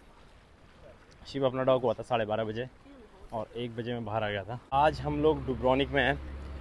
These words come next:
क्रोएशिया में। यहाँ पे गर्मी है,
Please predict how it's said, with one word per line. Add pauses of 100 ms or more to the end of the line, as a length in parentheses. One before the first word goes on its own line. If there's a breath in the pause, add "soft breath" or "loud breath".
(680)
क्रोएशिया
में।
यहाँ
पे
गर्मी
है,